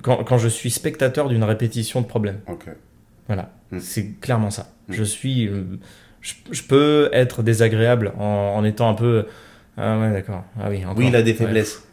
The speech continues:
Speaker 1: Ah, ok.
Speaker 2: Faut noter, il a des
Speaker 1: Ouais.
Speaker 2: faiblesses parce que souvent on pense que,
Speaker 1: Ouais.
Speaker 2: euh, on a des faiblesses.
Speaker 1: Oui, oui.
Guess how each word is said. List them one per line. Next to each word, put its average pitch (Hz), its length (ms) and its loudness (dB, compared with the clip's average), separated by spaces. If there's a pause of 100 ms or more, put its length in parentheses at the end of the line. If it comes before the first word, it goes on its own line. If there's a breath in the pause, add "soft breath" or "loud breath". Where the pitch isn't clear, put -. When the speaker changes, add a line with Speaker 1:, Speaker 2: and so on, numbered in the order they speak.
(120)
Speaker 1:
Ah, 101 200 -8
ok. 107 80 -12
Speaker 2:
Faut 101 120 -4
noter, 101 280 -2
il 104 80 0
a 95 60 2
des 95 100 -4
Speaker 1:
Ouais. - 60 -8
Speaker 2:
faiblesses 98 300 -6
parce 87 160 -12
que - 80 -20
souvent 95 340 -8
on 95 260 -4
pense 101 240 -6
que, 123 60 -4
Speaker 1:
Ouais. 113 80 0
Speaker 2:
euh, 107 440 -4
on 101 120 -2
a 117 100 2
des 110 120 -2
faiblesses. 104 260 0
Speaker 1:
Oui, 139 160 6
oui. 117 60 2